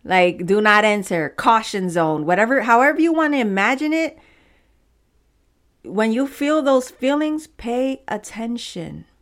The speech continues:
God is looking out for you. All right? He wants you to live a happy and fulfilled life.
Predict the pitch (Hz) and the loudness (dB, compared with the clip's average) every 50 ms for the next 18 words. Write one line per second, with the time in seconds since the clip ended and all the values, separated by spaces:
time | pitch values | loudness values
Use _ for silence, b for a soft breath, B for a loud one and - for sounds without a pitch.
0 | _ _ _ _ _ _ _ _ _ - 180 170 196 - 214 233 254 269 240 247 | _ _ _ _ _ _ _ _ _ -14 -8 -2 0 0 0 0 -2 -4 -4 -4
1 | 254 262 - 269 254 247 240 240 240 - - 240 226 208 196 180 160 156 151 - | -6 -4 -4 -4 -4 -4 -4 -6 -6 -8 -8 -8 -6 -4 -6 -6 -6 -8 -12 -18
2 | _ _ _ _ _ _ _ _ _ _ _ _ _ _ _ _ _ _ _ _ | _ _ _ _ _ _ _ _ _ _ _ _ _ _ _ _ _ _ _ _
3 | _ _ _ _ - - 165 170 202 240 277 285 - _ _ - - 262 262 226 | _ _ _ _ -12 -8 -6 -4 -2 -2 -4 -6 -8 _ _ -6 -4 -2 -2 0
4 | 254 277 302 320 311 - 269 262 262 - 247 226 226 240 254 247 247 - - - | 0 0 -2 -2 -4 -6 -6 -6 -4 -4 -4 -2 -2 -2 -2 -2 -4 -6 -8 -8
5 | 185 175 180 208 220 226 226 - - 233 233 - - 196 185 - - 185 180 - | -8 -8 -8 -8 -8 -8 -8 -8 -10 -12 -12 -10 -10 -10 -10 -8 -10 -12 -12 -12
6 | - - 208 208 202 202 180 165 170 175 180 160 151 - - - | -10 -8 -6 -6 -6 -6 -6 -6 -4 -4 -4 -6 -8 -12 -18 -20